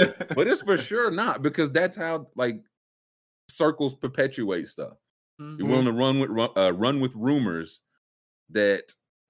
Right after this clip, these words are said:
Speaker 2: again, maybe they're substantiated, unsubstantiated, but you're not even, like, what, where's the journal? You're not even doing the part to find out if they substantiated.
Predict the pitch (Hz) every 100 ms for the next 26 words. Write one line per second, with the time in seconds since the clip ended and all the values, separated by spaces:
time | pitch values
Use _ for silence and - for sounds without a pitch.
0 | - 104 113 95 107 135 139 131 120 110
1 | 98 - 131 143 135 139 127 110 123 131
2 | 104 113 101 95 95 85 82 _ _ _
3 | _ _ _ _ _ _ 110 110 170 170
4 | 151 139 131 113 107 143 113 _ _ _
5 | _ _ - 160 202 160 139 113 151 156
6 | 139 226 196 196 180 175 196 175 151 196
7 | 185 160 - 185 180 180 170 180 170 156
8 | - 254 262 160 113 71